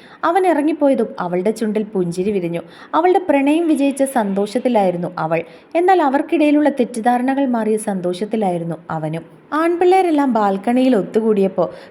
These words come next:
പെൺപിള്ളേരെല്ലാം അടുക്കളയിലും ഒത്തുകൂടി ഡോണയുടെ മമ്മിയെ സഹായിച്ചു. ആൺപിള്ളേർ പാട്ടും മേളവുമായിട്ട് ആ ദിവസം ആഘോഷിച്ചു. അതിനിടയിൽ വിനുവിൻ്റെ പ്രണയത്തെപ്പറ്റി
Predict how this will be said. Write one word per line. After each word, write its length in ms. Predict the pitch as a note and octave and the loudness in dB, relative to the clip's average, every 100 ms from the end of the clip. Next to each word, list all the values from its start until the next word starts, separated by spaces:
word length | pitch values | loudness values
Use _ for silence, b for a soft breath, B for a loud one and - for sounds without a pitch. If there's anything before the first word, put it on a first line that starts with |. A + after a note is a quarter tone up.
| - | -2
പെൺപിള്ളേരെല്ലാം 760 | D#4+ D#4+ F4 F#4+ F#4 D#4+ A3+ A3 G3+ | 2 4 4 4 4 2 0 -4 -4
അടുക്കളയിലും 600 | F#3 E3+ E3 G3+ A#3 C4 B3 | -2 -2 0 2 4 2 0
ഒത്തുകൂടി 520 | - G3+ G3 F#3 - | 0 0 0 0 -2
ഡോണയുടെ 440 | G#3 C#4 D4 D#4 D4+ | 0 2 4 2 2
മമ്മിയെ 380 | A3 E3+ F3+ G3 | 0 -2 -2 -2
സഹായിച്ചു. 600 | G3 E3+ D#3+ D#3+ D#3+ F3 - _ _ - B B B - | -2 -4 -4 -4 -6 -12 -12 _ _ -20 B B B -2
ആൺപിള്ളേർ 500 | D#4 F4+ F#4+ F#4+ F#4+ | 0 2 4 4 4
പാട്ടും 460 | F#4+ B3 A3 C#4 C4+ | 2 -2 0 0 2
മേളവുമായിട്ട് 600 | A#3 A#3 A#3 G#3+ G3+ G3 - | 2 2 2 0 0 -4 -2
ആ 80 | G3 | -2
ദിവസം 360 | G3 F#3 F#3+ A3 | 0 0 0 0
ആഘോഷിച്ചു. 540 | F3+ F3 F3 F3+ - - B B - | 0 -2 -6 -6 -6 -8 B B 0
അതിനിടയിൽ 480 | D#4 F#4+ E4+ D4+ | 2 2 4 2
വിനുവിൻ്റെ 440 | A#3+ A3+ A3 A#3+ C#4+ | 2 0 0 0 0
പ്രണയത്തെപ്പറ്റി 760 | C4+ G#3+ G#3 G#3 A3+ A3+ G#3 | 0 -2 -2 -4 -4 -4 -4